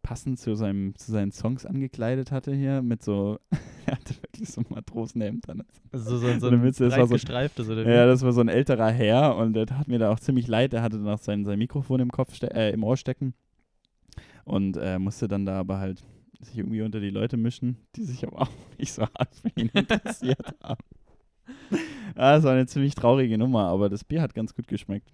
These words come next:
Speaker 1: Können
Speaker 2: Ja,
Speaker 1: die
Speaker 2: das,
Speaker 1: Bayern.
Speaker 2: das ist ja die Hauptsache.
Speaker 1: Das können sie gut.
Speaker 2: Ja, also ich glaub so, klar, äh, nein, ich wollte jetzt grad schon wieder den, äh, den, den Hieb Richtung Corona schlagen, aber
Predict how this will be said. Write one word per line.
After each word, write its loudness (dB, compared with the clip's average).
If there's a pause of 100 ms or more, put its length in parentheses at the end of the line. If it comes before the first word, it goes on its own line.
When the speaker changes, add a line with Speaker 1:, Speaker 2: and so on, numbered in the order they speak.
(140)
Speaker 1:
Können -2
Speaker 2:
Ja, 0
Speaker 1:
die -4
Speaker 2:
das, 0
Speaker 1:
Bayern. -4
Speaker 2:
das -6
ist -10
ja -6
die -6
Hauptsache. -8 (160)
Speaker 1:
Das -14
können -4
sie -2
gut. -6 (120)
Speaker 2:
Ja, -4
also -4
ich -12
glaub -8
so, -4 (300)
klar, -8 (380)
äh, -10
nein, -10
ich -14
wollte -6
jetzt -16
grad -10
schon -8
wieder -6
den, -8
äh, -8
den, -12
den -10
Hieb -12
Richtung -10
Corona -6
schlagen, -12
aber -8